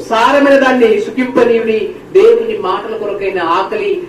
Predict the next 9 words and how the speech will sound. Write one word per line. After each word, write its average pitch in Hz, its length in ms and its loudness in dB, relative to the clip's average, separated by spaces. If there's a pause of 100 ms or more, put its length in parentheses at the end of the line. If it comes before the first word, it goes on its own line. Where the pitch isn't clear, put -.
(100)
దేవుని 233 280 4
మాటల 226 360 2
కొరకైన 220 340 4
దప్పికను 233 520 2
మనం 220 200 2
కలిగి 208 240 0
ఉన్నప్పుడు, 190 560 2 (120)
దావీదుకి 269 480 0
ఇచ్చిన 240 480 -4